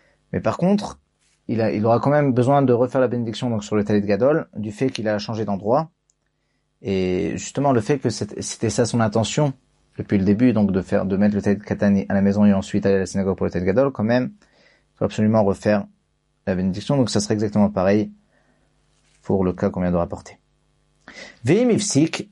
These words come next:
afilu beshogeg. Donc si jamais il s'est interrompu même par inadvertance, il faudra faire la bénédiction de la mitzvah tefillin, donc sur le, sur les tefillin de la tête.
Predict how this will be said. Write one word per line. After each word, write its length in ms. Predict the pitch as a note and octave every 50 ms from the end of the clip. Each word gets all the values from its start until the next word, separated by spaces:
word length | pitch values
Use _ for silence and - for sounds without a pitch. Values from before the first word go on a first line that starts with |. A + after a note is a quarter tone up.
| _ -
afilu 340 | C#3+ C#3 C#3 - A3 C#4 C#4
beshogeg. 680 | G#3+ A3+ G#3 - A3 F#3+ E3 G#3+ G3+ D3 G#2 G2+ - - _ _ _ _ _ _ _ _ _ _ _ _ _ _ _ _ _ _ _ _ _ _ _ _ _ _ -
Donc 140 | - -
si 80 | - C3
jamais 180 | C#3 E3 E3+ E3
il 60 | D#3
s'est 80 | -
interrompu 420 | D3 C3+ D3+ C3+ C#3 C#3 C3+ C#3+ C#3
même 220 | C3+ D3 C#3+ C#3
par 120 | C3+ C3 B2+
inadvertance, 800 | B2+ A#2+ A2+ G2 G2+ G#2 G#2 - D3 F3 A3 G#3+ - - - - _ -
il 60 | - -
faudra 200 | - G#2 A2 G#2+
faire 140 | - A#2+
la 60 | A2+ G#2
bénédiction 380 | G#2 G#2+ G#2+ G#2 G#2 - A#2+
de 40 | G#2+
la 80 | G#2 G2+
mitzvah 240 | G2+ G2 - G2+
tefillin, 240 | G2+ - - G2+ G2+
donc 220 | F#2 F2+ F2+ F2 -
sur 120 | - F2+
le, 200 | F2+ F2 F2 F2 - - _ _
sur 220 | - - - -
les 100 | F2 F2+
tefillin 340 | F2+ - - F#2 F#2 F2+ F2+
de 80 | F2 F2
la 120 | E2+ F2
tête. 380 | E2+ - B2 D#3+ F3+ F3+ -